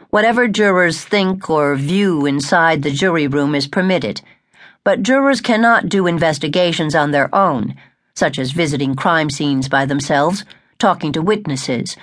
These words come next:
or looking at exhibits that have not been admitted. That would be outside the pale. Ruth had quickly put a number of items up for sale after Rolfe left, but not her house.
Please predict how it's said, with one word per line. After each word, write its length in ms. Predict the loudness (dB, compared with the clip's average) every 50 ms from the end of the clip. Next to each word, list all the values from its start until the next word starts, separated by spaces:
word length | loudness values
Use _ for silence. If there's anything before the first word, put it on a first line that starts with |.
| -20 -20 _ _
or 140 | -2 0 0
looking 340 | 2 0 0 0 0 0 0
at 140 | 0 0 0
exhibits 560 | -2 0 0 0 0 0 0 -2 -4 -4 -4
that 180 | -2 -2 0
have 160 | 0 0 0 2
not 240 | 2 2 2 2
been 140 | 0 -2 -2
admitted. 580 | -2 -2 -2 -2 0 0 0 0 -2 -4 -6 -8 -16 _ _ _ _ _ _ _ _ _ _ _
That 180 | 0 0 2 2
would 120 | 0 -2
be 140 | -2 0 2
outside 520 | 2 2 0 0 0 0 0 2 2 0
the 80 | -2 -4
pale. 540 | -2 0 0 2 2 0 0 -4 -6 -10 _ _ _ _ _ _ _ _ _ _ _ _ _ _ _ _ _ _ _ _ _ _ _ _ _ _ _ 0
Ruth 200 | 2 2 4 4
had 200 | 2 0 0 0
quickly 420 | 0 0 0 0 -2 -2 -2 -2
put 180 | 0 0 0 0
a 80 | 0 2
number 360 | 2 2 2 2 2 0 0
of 100 | 2 4
items 420 | 4 4 4 2 0 0 0 0
up 140 | 0 0 0
for 140 | 0 -2 -2
sale 400 | -2 0 0 0 2 2 2 2
after 240 | 2 0 0 -2 0
Rolfe 360 | 2 2 2 2 0 -2 0
left, 440 | 0 0 2 0 -2 -4 -10 -16 -20 -20 _ _ _ _ _ _ 0
but 180 | 0 2 2
not 420 | 2 2 2 2 2 0 -2 -8 -14 _ _
her 160 | -2 -2 -2
house. 480 | 0 2 2 2 0 -2 -4 -8 -12